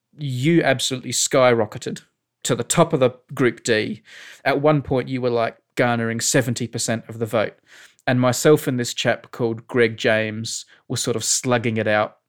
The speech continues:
for second place. We were quite close. I was encouraging people to actually vote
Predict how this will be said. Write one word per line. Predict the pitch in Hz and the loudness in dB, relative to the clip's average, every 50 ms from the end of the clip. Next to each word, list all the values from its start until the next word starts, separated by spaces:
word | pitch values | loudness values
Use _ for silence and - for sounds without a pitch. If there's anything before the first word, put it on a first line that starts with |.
| _ _ _ | _ _ _
for | - - | -12 -8
second | - - - 120 - - 113 107 | -4 0 0 0 0 0 -8 -6
place. | - - 113 104 - - - - - - | -2 -2 -2 -2 -2 -6 -12 -14 -6 0
We | - 170 | 2 4
were | 175 156 | 4 2
quite | 151 - 131 123 - - | 2 0 -2 -2 -2 -4
close. | - - 123 - - - - - - _ _ - - - - - - - - - - - - _ _ _ - | -4 -4 -4 -4 -4 -10 -12 -12 -14 _ _ -20 -20 -20 -20 -18 -18 -18 -18 -20 -20 -20 -20 _ _ _ 0
I | 175 202 233 | 2 4 4
was | 254 240 202 185 | 4 2 2 0
encouraging | 160 151 156 156 156 151 135 143 135 | 0 0 2 2 2 0 -2 -4 -6
people | 131 139 127 120 - 117 - 123 120 _ - | -4 -4 -4 -4 -4 -6 -6 -6 -8 _ -6
to | - - | -4 -4
actually | 135 127 - - - 135 135 | -4 -4 -4 -6 -4 -4 -2
vote | 123 127 120 120 - | 2 2 2 2 0